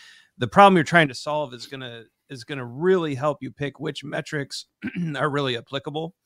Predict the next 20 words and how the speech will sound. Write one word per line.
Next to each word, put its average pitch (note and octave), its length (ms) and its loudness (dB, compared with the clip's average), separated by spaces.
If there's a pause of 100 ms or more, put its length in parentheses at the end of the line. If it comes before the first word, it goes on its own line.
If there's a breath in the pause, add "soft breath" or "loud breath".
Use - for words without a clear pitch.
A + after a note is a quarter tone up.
(300)
And C3+ 80 -12
so E3 80 -2
that's E3 220 4
the C#3 140 -4
neat D3 240 -4
part C#3+ 160 2
about B2+ 220 -2
this. B2 320 -8
It's - 140 -10
another C#3 320 -2
framework. C3+ 680 -6 (120)
We C3+ 80 -6
don't D3+ 220 -2
have C#3 320 2
a, A#2 240 -6 (280)
this C#3+ 120 -6
is D#3 80 -4
not E3+ 140 4
a D3 40 2
prescribed, C#3 720 -2